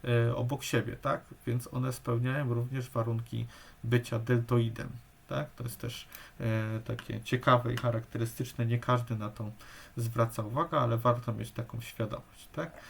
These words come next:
Więc można by skorzystać ze wzoru na deltoidy, na przykład licząc kwadraty czy rąby. Dobra. E, no i, e, i lecimy sobie dalej. No oczywiście czworokąty to nie są,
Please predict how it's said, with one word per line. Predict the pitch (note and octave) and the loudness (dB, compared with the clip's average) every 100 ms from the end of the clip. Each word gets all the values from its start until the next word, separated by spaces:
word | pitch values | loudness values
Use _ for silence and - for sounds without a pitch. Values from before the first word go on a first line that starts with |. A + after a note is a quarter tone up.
| - - - | -18 -10 -4
Więc | A2+ C3+ | -4 0
można | C3 C3 | 0 2
by | B2 | 0
skorzystać | A#2+ - B2 D3+ - A#2+ | -2 -2 -2 -2 0 2
ze | A#2 | 2
wzoru | A2+ B2 A#2 | 2 2 2
na | A2 G#2+ | 0 -2
deltoidy, | G#2+ G#2+ A#2 C#3+ D3 C3 | -2 -2 -2 -4 -2 -2
na | A#2+ | -2
przykład | A2+ - - A#2 - A#2 | -2 -8 -8 -8 -8 -12
licząc | A2 A2+ G#2+ | -10 -10 -10
kwadraty | - A2 A2 G#2+ A2+ A2+ | -6 -4 -2 -4 -4 -8
czy | - A#2+ A#2 - | -8 -14 -14 -8
rąby. | A#2 - - - - - - - - - - - - - - - - | -6 -6 -8 -18 -20 -20 -20 -20 -20 -20 -20 -20 -20 -20 -20 -20 -8
Dobra. | A2+ - - - - - - | -8 -8 -12 -16 -14 -14 -2
E, | B2+ B2+ B2 B2+ B2+ - - | 4 6 8 6 4 -2 -2
no | G3+ | 0
i, | G#3+ G3+ - | 0 -2 -4
e, | C#3+ C#3 | -2 -2
i | - | 0
lecimy | D3 D3 - E3+ | 0 0 -2 -6
sobie | - C3 B2 | -4 -2 2
dalej. | C3+ D#3+ D#3+ D#3 D#3+ C3+ | 4 4 2 -2 -4 -4
No | |
oczywiście | C3+ C#3 B2+ - | -4 -4 -6 -6
czworokąty | B2+ - C#3+ C3 C#3 C3 B2 | -6 -2 -2 0 -2 -4 -6
to | A#2+ | -2
nie | B2 C3 | 0 0
są, | A#2+ A#2 A#2 | 0 0 0